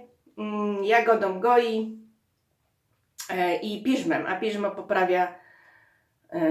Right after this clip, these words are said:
nam nastrój, no bo jest afrodyzjakiem,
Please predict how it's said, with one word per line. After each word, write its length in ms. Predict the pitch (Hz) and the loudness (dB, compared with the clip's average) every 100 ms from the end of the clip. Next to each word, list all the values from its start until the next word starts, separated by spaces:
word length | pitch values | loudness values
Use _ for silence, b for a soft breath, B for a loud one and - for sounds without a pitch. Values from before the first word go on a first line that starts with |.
| 156 | 4
nam 500 | 160 175 170 165 147 - 170 175 | 4 4 4 2 0 -6 -4 2
nastrój, 480 | 214 214 - 196 | 2 2 -4 -4
no 160 | 185 175 | -2 -2
bo 80 | 180 | -2
jest 340 | 175 170 - - b b b _ | -4 -6 -16 -20 b b b _
afrodyzjakiem, 960 | - 160 160 156 151 - 147 - - - | -8 -8 -6 -10 -10 -10 -10 -10 -18 -20